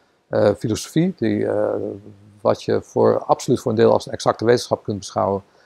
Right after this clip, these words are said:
eh, wiskunde, natuurkunde en sterrenkunde bij elkaar komen.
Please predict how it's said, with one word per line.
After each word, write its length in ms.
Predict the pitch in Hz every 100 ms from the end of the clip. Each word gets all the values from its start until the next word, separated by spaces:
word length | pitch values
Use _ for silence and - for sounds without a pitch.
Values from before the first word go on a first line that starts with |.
| _ _ _ _ _
eh, 460 | 113 101 98 98 98
wiskunde, 680 | 117 180 - 143 120 117 110 - _ _
natuurkunde 580 | 120 - 143 139 117 113
en 120 | 117
sterrenkunde 520 | - 120 107 - 107
bij 180 | 113 165
elkaar 280 | 123 - 98
komen. 380 | - 98 95